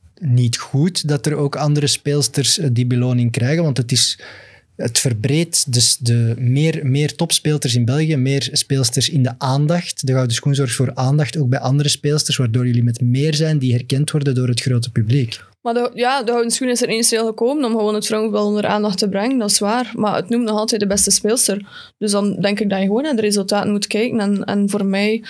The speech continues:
Speaker 2: had ik een heel goed seizoen gedraaid. En, ehm, het jaar ervoor ook. Maar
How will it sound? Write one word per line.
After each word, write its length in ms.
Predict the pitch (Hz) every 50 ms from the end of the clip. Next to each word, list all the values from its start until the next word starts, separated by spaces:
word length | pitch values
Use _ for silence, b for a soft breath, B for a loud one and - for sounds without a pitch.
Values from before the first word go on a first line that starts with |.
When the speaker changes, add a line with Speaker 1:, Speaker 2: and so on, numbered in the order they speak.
| B B B
Speaker 2:
had 120 | - 208
ik 100 | 208 208
een 60 | 214
heel 140 | 208 214 214
goed 120 | 226 226 214
seizoen 340 | - 202 190 202 202 226
gedraaid. 460 | 262 269 240 208 196 196 226 240 - -
En, 380 | 208 202 190 190 190 196 196 196 B B B B B
ehm, 520 | - 196 202 202 196 190 190 190 185 185 180 185 -
het 160 | - - 185
jaar 220 | - 208 196 190 185
ervoor 300 | 185 185 185 190 185 180
ook. 280 | 185 214 233 - -
Maar 280 | - 190 190 185 185